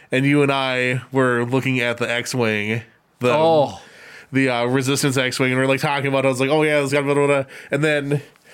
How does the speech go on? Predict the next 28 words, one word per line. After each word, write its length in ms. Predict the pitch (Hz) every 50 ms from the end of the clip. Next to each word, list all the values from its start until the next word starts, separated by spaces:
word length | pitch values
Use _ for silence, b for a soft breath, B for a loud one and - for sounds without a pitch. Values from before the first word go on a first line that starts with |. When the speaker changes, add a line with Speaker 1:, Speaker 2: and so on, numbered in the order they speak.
| B B B B
Speaker 1:
we're 80 | 139 147
talking, 280 | 156 170 175 170 170
then 80 | 165 160
all 80 | 160 160
of 40 | 156
a 20 |
sudden, 120 | 160 170 156
like, 120 | 156 143
this 180 | 151 147 - -
shadow 480 | - - 147 139 143 156 156 151 139
comes 260 | 131 - 156 139 131
up 120 | 143 135 131
upon 420 | 131 - - 139 131 131 131 127
us, 460 | 120 110 110 113 - - - - - _ B B B B B B B B B B B
and 80 | 139 147
we 60 | 147
get 100 | 147 139
tapped 240 | 156 147 143 139 151
on 60 | 143
the 80 | 143
shoulder, 480 | 131 - 151 139 139 135 131 123 117 117 113 -
and 140 | 131 127 131
it's 80 | 127 -
freaking 320 | - 165 160 156 - 156
Chewbacca. 960 | 139 - 147 147 127 135 127 123 123 120 120 - 117 101 98 98 107 120 127 - B B B B B B B B B B B B
It 80 | 165
is, 160 | 165 165 143 160
like, 240 | 160 143 143 131